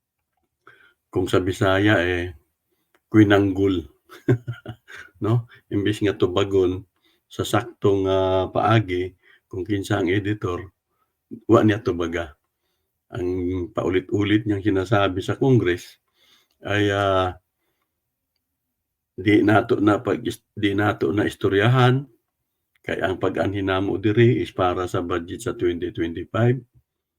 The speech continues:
Pero sayop na siya, no? Kay ang, ah, pag nagsalang ka ng mga, ah, budget proposal,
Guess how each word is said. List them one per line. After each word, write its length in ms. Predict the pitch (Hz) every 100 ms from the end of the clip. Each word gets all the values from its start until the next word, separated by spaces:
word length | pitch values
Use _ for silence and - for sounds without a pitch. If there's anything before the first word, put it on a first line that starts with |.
| _ _ _
Pero 640 | - 110 117 98 107 117 -
sayop 400 | - 95 101 -
na 160 | 101 90
siya, 240 | 95 110
no? 240 | 95 123 - _ _ _ _ -
Kay 240 | 92 98
ang, 240 | 98 101
ah, 480 | 98 95 95 95 95 - _ _ _ _ _ -
pag 160 | 92
nagsalang 1120 | 98 98 90 95 95 - - 120 120 113 110
ka 160 | 104 92
ng 200 | 90 90
mga, 320 | 92 90 92 90 - 87 90 _ _ _ _ -
ah, 500 | 90 90 87 87 85 80 _ _ _ _ _
budget 600 | - 104 104 98 85 -
proposal, 720 | - 95 107 101 - 80 78